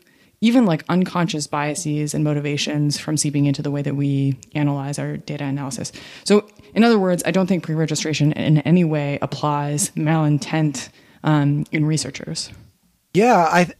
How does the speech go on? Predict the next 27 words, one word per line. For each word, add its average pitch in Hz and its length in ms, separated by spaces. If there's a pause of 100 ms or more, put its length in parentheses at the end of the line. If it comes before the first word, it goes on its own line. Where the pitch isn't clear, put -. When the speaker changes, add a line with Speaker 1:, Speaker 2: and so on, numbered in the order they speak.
Speaker 2:
and 202 180
in 185 160
fact, - 540 (200)
you 170 180
know, 165 220
as 165 340
they 165 280
point 147 280
out 127 640
in 170 200
this 147 220
episode, 123 720 (680)
if 220 140
somebody's 254 400
just - 200
willing 156 320
to 135 120
lie, 120 640 (460)
they 190 100
can 254 120
just - 200
fake 156 320
their 143 160
data. 117 440 (240)
Speaker 1:
Right. 156 220 (260)
Speaker 2:
So 160 420
I, 165 100